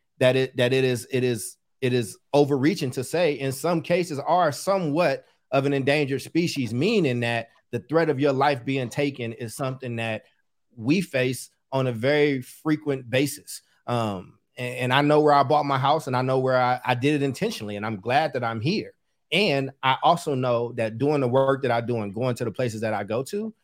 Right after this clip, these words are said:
I have to have some form of protection. And I have to, and I also know that these bullets ain't got no name on it, but that don't mean I'm gonna give up on my community. And it's, it's really difficult to talk about, but we have to talk about it.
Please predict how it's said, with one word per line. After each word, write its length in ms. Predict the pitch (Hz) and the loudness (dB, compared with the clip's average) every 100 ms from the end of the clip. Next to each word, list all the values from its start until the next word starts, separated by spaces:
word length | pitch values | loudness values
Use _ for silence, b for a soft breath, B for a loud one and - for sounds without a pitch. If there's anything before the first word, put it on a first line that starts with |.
| _ _ _ | _ _ _
I 80 | 135 | 4
have 180 | 139 131 | 4 2
to 60 | |
have 220 | 135 135 131 | 2 2 2
some 140 | 139 | -4
form 180 | 143 139 | 0 -2
of 80 | 127 | -4
protection. 500 | 104 143 - 202 202 | -4 -4 -2 -8 -6
And 140 | 120 | -2
I 100 | 123 | 0
have 240 | 123 127 - | 2 0 0
to, 220 | 131 120 | -2 -2
and 80 | 127 | 0
I 100 | 127 - | -2 4
also 300 | 151 147 131 | 2 2 -2
know 440 | 123 160 127 - _ _ _ - | 0 2 0 -2 _ _ _ 0
that 320 | 123 117 - _ _ _ _ _ _ 113 _ | 2 2 -4 _ _ _ _ _ _ -20 _
these 180 | 135 143 | 2 4
bullets 300 | 120 165 160 | 4 4 4
ain't 120 | 143 | 2
got 120 | 139 | 2
no 100 | 139 | 2
name 320 | 139 151 196 | 0 0 0
on 140 | 104 87 | -2 -8
it, 100 | 90 _ _ _ _ | -18 _ _ _ _
but 140 | 123 131 | -2 4
that 120 | 143 | 4
don't 120 | 143 | 6
mean 100 | 139 | 4
I'm 60 | 127 | 2
gonna 100 | 123 | 2
give 160 | 131 127 | 2 2
up 120 | 117 | 0
on 80 | 117 | -2
my 120 | 107 | -4
community. 560 | - 110 107 95 - _ | -4 -4 -4 -8 -14 _
And 140 | 120 117 | -6 -6
it's, 100 | 110 | -6
it's 180 | 131 110 | -6 2
really 220 | 131 131 | 2 2
difficult 400 | 117 120 110 101 | 0 -2 -4 -8
to 60 | |
talk 280 | 101 143 147 | 0 2 2
about, 260 | 123 110 110 | 2 0 0
but 80 | 110 | -2
we 140 | 110 | -2
have 280 | - 120 110 | 2 2 2
to 80 | 104 | -4
talk 240 | 104 98 | -4 -4
about 300 | 90 85 | -10 -16
it. 80 | 85 | -16